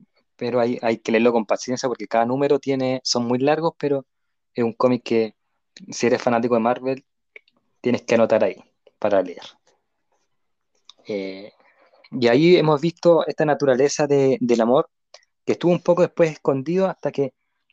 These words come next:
aparecen los Cuatro Fantásticos, captura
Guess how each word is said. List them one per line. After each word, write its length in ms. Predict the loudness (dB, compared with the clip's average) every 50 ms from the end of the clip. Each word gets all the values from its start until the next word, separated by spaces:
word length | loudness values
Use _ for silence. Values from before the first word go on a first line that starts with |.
| _ _ -6
aparecen 420 | -4 -2 0 2 0 0 0 0 -2
los 120 | -2 0
Cuatro 220 | 0 0 0 0 -2
Fantásticos, 920 | -4 -6 -6 -2 _ -2 -2 -2 _ _ -8 -6 -2 0 0 0 0 _ _ _ _ _ _ _ _ _ _ _
captura 960 | _ -4 -4 -4 -4 _ _ _ -2 0 0 0 0 0 -2 -2 -4 -6 -10